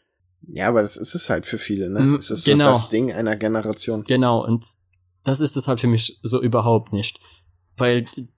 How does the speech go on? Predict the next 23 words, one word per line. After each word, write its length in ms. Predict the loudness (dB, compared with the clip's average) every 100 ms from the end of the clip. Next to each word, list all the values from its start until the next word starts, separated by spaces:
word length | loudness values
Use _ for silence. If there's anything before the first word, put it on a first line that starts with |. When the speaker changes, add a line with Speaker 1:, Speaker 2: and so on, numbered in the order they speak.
| -4
Speaker 2:
die 220 | -4 0
anderen 320 | 2 4 4
beiden 260 | 2 2 2
für 140 | 2
mich 220 | 2 0 0
so, 460 | 0 2 4 4
so 200 | 4 2
viel 240 | 2 2 2
höher 320 | 4 4 2
stehen. 560 | 0 0 0 0 -4 _ _ _ _ _ _ -2
Und 260 | 0 0 -2 0
deshalb 480 | 0 0 0 -4 -6
kann 200 | 0 0
ich 120 | 0
die 120 | -2
Faszination 840 | -2 0 0 2 0 0 0 2
hinter 240 | 2 0 0
Harry 200 | 0 0
Potter 300 | -2 -2 2
nie 180 | 2 2
so 80 | 0
ganz 220 | -2 -2
verstehen. 500 | -4 -4 -2 -2